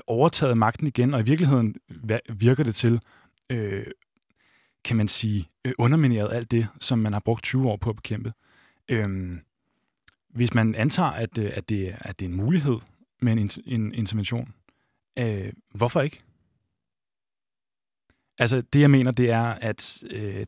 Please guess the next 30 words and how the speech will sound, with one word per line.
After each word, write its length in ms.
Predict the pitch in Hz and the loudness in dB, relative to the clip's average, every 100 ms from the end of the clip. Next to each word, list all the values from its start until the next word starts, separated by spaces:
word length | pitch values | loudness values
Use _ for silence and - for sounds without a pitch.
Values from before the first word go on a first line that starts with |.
| - | -4
det 140 | 120 | 2
er 80 | 120 | 6
jo 160 | 175 160 | 8 8
i 20 | |
virkeligheden, 540 | 139 151 143 123 113 | 6 4 2 2 0
selvfølgelig 500 | - - 160 214 165 - | -4 4 8 8 4 -4
er 60 | 110 | -10
jeg 100 | 95 | -4
helt 240 | - 233 | 2 4
med 140 | 151 127 | 4 2
på, 160 | 123 | 0
at 80 | 110 | -2
det 60 | 113 | -6
er 40 | |
et 40 | |
kontroversielt, 640 | - 110 - 101 170 170 - | -6 -8 -6 -4 -4 -6 -12
øh, 180 | - 110 | -10 -8
spørgsmål, 520 | 104 120 131 - 139 - - - - | -4 -4 -4 -6 -8 -10 -20 -20 -4
men 100 | 131 | 0
altså, 180 | 123 127 131 131 - | 2 0 -4 -14 -10
hvorfor 340 | 120 156 202 | 0 2 2
er 180 | 151 131 | 2 2
det, 100 | 165 | 2
at 100 | 135 | 0
man 120 | 117 | -2
kaster 320 | - 113 - - | -2 -4 -4 2
det 120 | 160 | 2
på 80 | 151 | 2
gulvet 360 | - 139 143 131 | 2 2 2 2
nu, 200 | 135 | 2